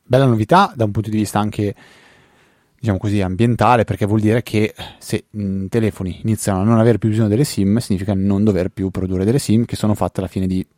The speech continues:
plastica, quindi diciamo che, ehm,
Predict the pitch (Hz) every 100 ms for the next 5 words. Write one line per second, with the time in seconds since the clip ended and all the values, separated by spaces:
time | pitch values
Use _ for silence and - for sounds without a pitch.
0 | _ - 101 - 95 92 92 87 90 -
1 | _ _ - 110 90 90 - 90 - -
2 | - _ _ _ 104 98 98 101 -